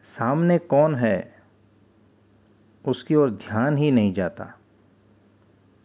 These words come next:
ब्रह्म भाव में दृश्य हट जाता है और दिव्यता ही दिखाई पड़ती है,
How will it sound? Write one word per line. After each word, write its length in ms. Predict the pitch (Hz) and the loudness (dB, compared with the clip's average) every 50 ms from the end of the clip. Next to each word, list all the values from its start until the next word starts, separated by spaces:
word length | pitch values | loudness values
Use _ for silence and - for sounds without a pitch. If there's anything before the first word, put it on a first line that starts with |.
| _ _ _ _ _ _ _ _ _ _ _ _ _ - - _ - - - - - - - _ - - _ _ - | _ _ _ _ _ _ _ _ _ _ _ _ _ -20 -20 _ -20 -20 -20 -20 -20 -20 -20 _ -20 -20 _ _ -10
ब्रह्म 480 | - 117 107 117 123 139 156 165 151 | -6 -2 0 0 2 2 2 0 0
भाव 320 | 123 120 131 143 147 147 147 | 0 -2 0 0 0 0 0
में 360 | 147 143 127 101 90 90 95 | 2 2 0 0 0 -4 -4
दृश्य 440 | 110 123 135 131 - - - 185 170 | -2 0 0 0 -2 -2 0 0 0
हट 280 | 127 131 151 143 143 | 2 0 -2 -2 -2
जाता 360 | 131 147 151 147 147 - 151 143 | 0 0 0 2 2 0 -2 -2
है 300 | 143 156 160 165 156 - _ _ _ _ _ _ _ _ _ _ _ _ _ _ _ _ _ _ _ _ _ _ _ _ _ _ _ _ | -2 -2 -4 -4 -6 -8 _ _ _ _ _ _ _ _ _ _ _ _ _ _ _ _ _ _ _ _ _ _ _ _ _ _ _ _
और 260 | - 139 123 110 98 92 | -8 -2 -2 -2 -2 -2
दिव्यता 800 | 85 92 95 95 - 120 123 123 127 139 151 147 147 147 143 135 | -6 -12 -16 -2 0 2 2 2 2 0 0 2 2 0 0 0
ही 180 | 120 135 135 | 0 -2 -2
दिखाई 360 | 120 113 110 - 117 110 104 | 0 0 0 0 0 -2 -2
पड़ती 360 | 98 - 95 90 90 - 101 90 | 0 -2 -4 -4 -4 -6 -8 -8
है, 220 | 90 95 - - | -8 -10 -14 -16